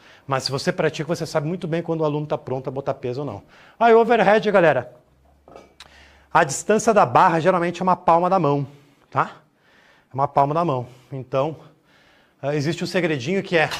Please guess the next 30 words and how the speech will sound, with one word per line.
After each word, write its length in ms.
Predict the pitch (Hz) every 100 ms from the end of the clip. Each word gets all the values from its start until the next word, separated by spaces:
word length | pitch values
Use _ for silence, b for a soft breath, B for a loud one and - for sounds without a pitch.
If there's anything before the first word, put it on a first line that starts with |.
| -
tu 80 | -
pega 220 | 143 156
a 40 |
barra, 460 | 151 160 175 175 B B B B B _
pra 100 | 151
tu 80 | 156
descobrir 460 | 143 - 175 156 170
um 60 |
dia 140 | 143 160
com 100 | 151
o 20 |
teu 120 | 156
aluno. 380 | 147 143 135 - B B B B -
Levanta 420 | 147 127 160 165
a 40 |
perna, 480 | 156 160 180 196 165 - - _ _ _ b b b b _ -
estende 420 | 139 - 156 151
os 140 | 143
braços, 640 | 123 156 165 - - - b b b _ b b b
essa 240 | 143 139
é 20 | 160
a 20 |
postura 400 | 156 147 156 147
do 80 | 143
overhead, 600 | 139 143 143 127 - - b b b b
com 80 | 151
os 80 | 123
braços 280 | 131 127
estendidos, 560 | - 151 120 107 - -
tá? 240 | - 220